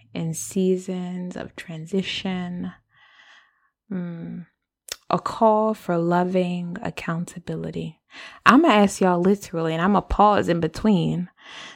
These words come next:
so you can pray petition right along with me. I'm telling y'all, when two, um, and more, when two or more, uh, touch and agree,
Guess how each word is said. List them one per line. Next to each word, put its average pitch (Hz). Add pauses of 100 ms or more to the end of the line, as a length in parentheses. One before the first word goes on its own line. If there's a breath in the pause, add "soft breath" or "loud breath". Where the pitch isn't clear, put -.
so -
you 180
can 156 (760)
pray 160 (320)
petition 160
right 190 (320)
along 170 (140)
with 175
me. 151 (920 loud breath)
I'm 156
telling 262
y'all, 214
when 175
two, 220
um, 175
and 185
more, 220
when 170
two 226
or 226
more, 247 (100)
uh, 220 (220)
touch -
and 247
agree, 240